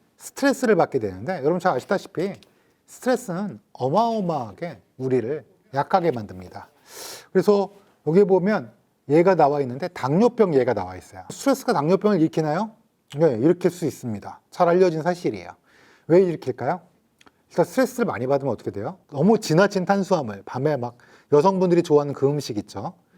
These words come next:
그 음식들 막 먹고, 빨리 먹죠, 그것도 또. 그리고 많이 먹고. 또 어떻게 돼요? 수면 패턴도 불규칙해지고, 그럼 다시 과식이 오고, 잠도 제일 못 자-, 못 자는 구 되고, 또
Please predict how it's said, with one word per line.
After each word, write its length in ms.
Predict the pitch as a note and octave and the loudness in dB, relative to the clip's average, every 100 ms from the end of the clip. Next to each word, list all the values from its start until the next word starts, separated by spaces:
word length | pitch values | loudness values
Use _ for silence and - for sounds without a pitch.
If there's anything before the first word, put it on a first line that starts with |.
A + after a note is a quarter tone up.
| _ _ _ _ | _ _ _ _
그 160 | D3+ | 2
음식들 520 | D3+ C3+ C#3 - B2 | 2 0 -8 -12 -10
막 200 | A2 D#3+ | -6 -4
먹고, 400 | A#2 G2+ - G3+ | -4 -4 -4 -4
빨리 220 | A3 C4+ C#4 | 2 4 4
먹죠, 320 | B3 - G3 | 2 2 2
그것도 240 | A2 - - | 2 -4 -14
또. 180 | F#2 - _ _ _ _ _ | -14 -14 _ _ _ _ _
그리고 260 | _ A2+ A2 | _ -8 -8
많이 240 | - A#2 D3 | -6 0 2
먹고. 280 | B2 - - _ _ - | 0 -4 -18 _ _ 0
또 80 | |
어떻게 240 | E3 - C#3+ | 0 2 2
돼요? 280 | C#3+ G#3 G#3+ _ _ _ | 2 2 -4 _ _ _
수면 480 | - - A#3 A#3 A3 | -10 -2 -2 -2 -2
패턴도 760 | A#3 A3+ G#3 F#3+ F#3 A#3 A#3 - _ _ | -4 -2 -2 -2 -2 -6 -8 -16 _ _
불규칙해지고, 720 | D#3 D3 D3 - A#2+ F#2+ F#2 - _ _ _ _ | -2 0 -2 -2 -4 -4 -14 -20 _ _ _ _
그럼 180 | D3+ C#3+ | -2 0
다시 200 | A#2+ - | -2 -4
과식이 440 | A2+ A#2 C3 B2 | -4 -4 -2 -2
오고, 360 | A2 G#2+ G#3 - _ _ _ _ - | -2 -4 -8 -8 _ _ _ _ -6
잠도 340 | - G#3 A3 | 0 0 2
제일 180 | G3 G#3+ | 2 2
못 240 | D3 C3+ | 2 0
자-, 160 | - F3 | 0 -2
못 220 | C3+ C#3+ | 0 2
자는 400 | G3 F#3 E3 E3 - | 2 0 0 -4 -8
구 180 | _ D3 | _ -2
되고, 240 | C#3 B2 G3 | -2 0 0
또 300 | A3+ A#3 | 0 0